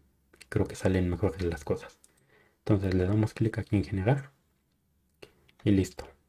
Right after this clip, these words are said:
Entonces aquí está, torneo de O M B S, edición dos mil veintitrés, treinta y dos jugadores, eliminatoria simple, y aquí en nombre de juego le puse torneo de operadores móviles virtuales. Y así es como ha quedado la,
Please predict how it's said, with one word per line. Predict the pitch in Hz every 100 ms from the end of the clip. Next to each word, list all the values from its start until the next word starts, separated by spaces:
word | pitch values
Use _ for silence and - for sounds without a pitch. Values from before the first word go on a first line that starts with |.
| _
Entonces | - 107 -
aquí | - -
está, | - 92
torneo | - - 104 107
de | 104
O |
M | 101 95 92
B | 143
S, | 139 110
edición | 95 - 101
dos | 95
mil | 98
veintitrés, | 95 87 - 131 151 - _ _ _ _ _ _
treinta | 104 98 101
y |
dos | 98 -
jugadores, | 107 92 107 143 165 - - _ _ -
eliminatoria | 104 95 92 90 107 98
simple, | 95 127 139 185 185 - _ - - _ -
y | 101
aquí | 95 104
en | 95 95
nombre | 101 101
de | 95
juego | - 110 98
le | 92
puse | 101 101
torneo | 98 92 98 98
de |
operadores | 90 - 87 92 - - -
móviles | 101 95 92 98
virtuales. | 95 - 92 - - - _ _ _ _ _ - - _ _ _ _ _ _
Y | 113
así | 98 -
es | 110
como | - 107 101
ha | 101
quedado | 101 98 98
la, | 92 82 80